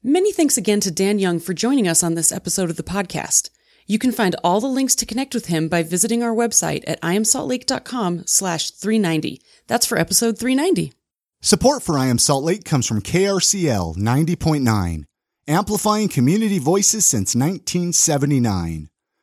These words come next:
Speaker 2: This listener-supported music discovery station covers everything from reggae and punk rock to local grassroots activism. Listen today at ninety point nine F M or online at K R C L dot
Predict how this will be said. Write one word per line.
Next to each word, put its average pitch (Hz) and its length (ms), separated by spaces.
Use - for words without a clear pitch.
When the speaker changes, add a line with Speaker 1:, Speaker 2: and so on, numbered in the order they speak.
Speaker 2:
This 202 320
listener-supported 196 960
music 175 340
discovery 147 540
station 110 480
covers 143 280
everything 185 440
from 135 240
reggae 208 420
and 135 140
punk 220 280
rock 107 380
to 135 100
local 170 460
grassroots 131 720
activism. 85 720
Listen 214 380
today 202 340
at 117 100
ninety 190 360
point 202 280
nine 180 380
F 190 260
M 127 340
or 120 180
online 143 560
at 98 140
K 147 240
R 170 80
C 160 300
L 127 260
dot 113 380